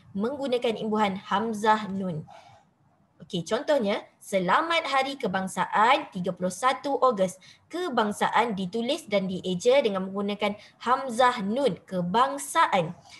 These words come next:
Selamat Hari Kemerdekaan, tiga puluh satu Ogos. Kemerdekaan ditulis dan dieja dengan huruf hamzah nun. Perayaan ulang tahun Hari Kebangsaan, tiga puluh satu Ogos.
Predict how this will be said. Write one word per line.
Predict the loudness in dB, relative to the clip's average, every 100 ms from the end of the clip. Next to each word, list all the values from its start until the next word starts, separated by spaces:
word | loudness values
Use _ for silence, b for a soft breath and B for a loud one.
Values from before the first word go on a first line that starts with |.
| B
Selamat | -2 2 4 2 0
Hari | -2 -2 -2
Kemerdekaan, | -2 -2 -2 -4 -2 -2 4 6 6 4 -2
tiga | -6 -4 -4
puluh | -4
satu | -4 0 0 -2 -6 0
Ogos. | 0 2 0 -2 -16 B B
Kemerdekaan | -2 0 2 0 -2 0 2 4 4 2
ditulis | -2 0 0 0 0
dan | -2
dieja | -2 -2 -2 2 4 4
dengan | 4 -2
huruf | -2 0 0 -4 B B 0
hamzah | 0 0 2 4 4 2 -4
nun. | 0 2 2 0 -6 B B _ _ -2
Perayaan | 2 4 4 4 2 2 0 0
ulang | -2 -2 -2
tahun | 0 0 6 6 6
Hari | 2 -2 -4
Kebangsaan, | -4 -4 -2 0 2 2 -2 -6
tiga | -8 -6 -8 -2
puluh | -2
satu | 0 -2 -2
Ogos. | -2 0 0 -2